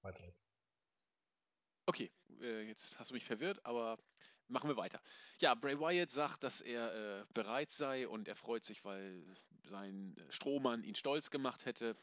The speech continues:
Speaker 2: Alles in Ordnung. Äh, Reigns hat heute keine, keine guten Karten. Äh, wir gehen zum Lachen in den Keller und wir trinken Terpentin sozusagen. Dann,
Speaker 1: Echt
Speaker 2: äh,
Speaker 1: jetzt?
Speaker 2: bitte?
Speaker 1: Nicht. Sind
Speaker 2: Ich,
Speaker 1: gut.
Speaker 2: ich woll-, ich wollte das einmal heute bringen. Äh, ich
Speaker 1: Ja,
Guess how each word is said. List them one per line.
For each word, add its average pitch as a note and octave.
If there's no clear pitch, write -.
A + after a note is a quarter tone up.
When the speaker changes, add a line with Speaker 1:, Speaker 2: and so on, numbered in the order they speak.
Speaker 2:
Alles A2+
in G2
Ordnung. G#2
Äh, G#2
Reigns G#2
hat A2
heute G#2
keine, G#2
keine A#2
guten G#2+
Karten. C#3
Äh, A2
wir G#2
gehen G#2
zum G#2+
Lachen G#2
in F#2+
den F#2
Keller G2
und F#2
wir G2
trinken F#2
Terpentin F2+
sozusagen. -
Dann, B3+
Speaker 1:
Echt A#2
Speaker 2:
äh, E3
Speaker 1:
jetzt? -
Speaker 2:
bitte? D#3
Speaker 1:
Nicht. -
Sind A#2
Speaker 2:
Ich, A#2
Speaker 1:
gut. A2+
Speaker 2:
ich -
woll-, E3
ich -
wollte F3+
das D3+
einmal D#3
heute C3+
bringen. D3
Äh, A#2
ich A2+
Speaker 1:
Ja, -